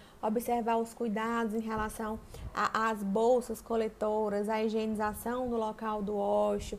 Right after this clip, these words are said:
Então, assim, todos esses cuidados, é, esses cuidados continuados, posteriormente à alta hospitalar,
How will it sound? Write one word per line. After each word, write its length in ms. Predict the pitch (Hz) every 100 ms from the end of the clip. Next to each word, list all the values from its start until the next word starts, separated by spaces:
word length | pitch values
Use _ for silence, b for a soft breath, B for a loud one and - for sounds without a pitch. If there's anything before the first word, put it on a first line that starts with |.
| B B B
Então, 300 | 226 226 240
assim, 260 | 247 240 214
todos 340 | 208 320 427
esses 160 | 392 -
cuidados, 840 | 240 202 196 196 247 269 208 208 -
é, 220 | 214 208
esses 200 | 208 208
cuidados 440 | 220 208 208 208
continuados, 880 | - 208 - 202 196 196 233 226 202 -
posteriormente 840 | 226 240 240 214 214 208 208 202
à 60 | 190
alta 260 | 190 190
hospitalar, 640 | 196 - - 180 208 262